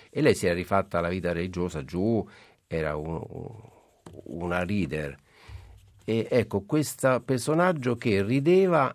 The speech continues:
però fa-, ehm, faceva delle cose serie di,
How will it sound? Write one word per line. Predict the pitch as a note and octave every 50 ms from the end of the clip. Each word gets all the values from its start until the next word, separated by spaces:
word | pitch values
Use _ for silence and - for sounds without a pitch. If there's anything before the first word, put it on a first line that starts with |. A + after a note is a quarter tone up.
| _ _ _ _ _ - -
però | - A#2+ C#3+ C#3+
fa-, | A#2+ A#2+ A#2+ -
ehm, | A#2 A2+ A2 G#2+ G#2+ G#2+ G#2+ G#2 G#2 G2+ G2+ G2+ G2 G2+ G2 -
faceva | F#2+ - - A#2+ A#2 A#2 - D3+ C3+ B2+
delle | A2+ A2 G#2+ A2
cose | G#2 - B2+ B2 A2+ A#2 A2
serie | G2 - B2 A2+ G#2 G2 G2 F#2+ F#2
di, | F2+ F#2 F2+ F2 F2 E2+ E2 D#2+ D#2+ D#2+ D#2 D#2 D#2 D#2 D2+ D#2+ E2 -